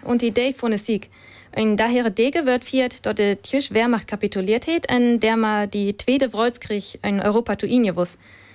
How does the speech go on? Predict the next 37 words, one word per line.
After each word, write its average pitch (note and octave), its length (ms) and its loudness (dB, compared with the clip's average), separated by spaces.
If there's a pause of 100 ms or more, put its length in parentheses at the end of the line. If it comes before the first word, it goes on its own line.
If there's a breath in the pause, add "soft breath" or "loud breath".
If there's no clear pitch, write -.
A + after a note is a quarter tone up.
(220 loud breath)
Andere D4 260 0
Lönje D4 300 2
viere C4 520 2
dort G#3+ 220 0
ja G3 220 2
von G#3+ 200 -2
den G3+ 140 0
Nationalsozialismus, A#3+ 1040 0
Faschismus A3 580 -2
und G#3 220 -2
die G3+ 160 0
et - 220 -6
Tisch - 280 -2
beseten G#3+ 440 -2
frei F#3+ 240 -2
werden. F3 260 -2 (640 loud breath)
Deram A3+ 340 2
wortet A3 300 0
auch G#3+ 220 0
ein G3+ 300 -2
unliche C4 380 2
Dege A#3+ 280 2
viert. F3+ 320 -4 (360 soft breath)
In A3 100 0
Italien A#3 400 0
tut C4 160 -6
beispielsweise A#3 480 0
also G#3 40 2
die F#3+ 420 0
fünfundzwanzigsten C4 760 0
April, B3+ 460 -2 (480 loud breath)
in A3 100 0
Jenasa G#3+ 360 2
Lönje C#4+ 340 2
die A3 140 -6
fünfte - 280 -4
Mai, G#3 280 2